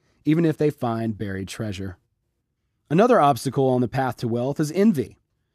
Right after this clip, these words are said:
To envy someone means to be annoyed by someone else's success. There is nothing constructive about envy at all. In fact,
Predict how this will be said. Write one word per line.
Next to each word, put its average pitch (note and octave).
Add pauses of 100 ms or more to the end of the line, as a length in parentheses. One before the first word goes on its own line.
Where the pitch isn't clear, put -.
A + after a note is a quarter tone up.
(480)
To -
envy G3
someone B2+
means C#3+
to -
be D3+
annoyed E3
by F3
someone E3+
else's C#3+
success. - (640)
There D#3
is D3
nothing G#3+
constructive D3+
about A#2+
envy B2
at C3
all. C3 (200)
In C#3
fact, D3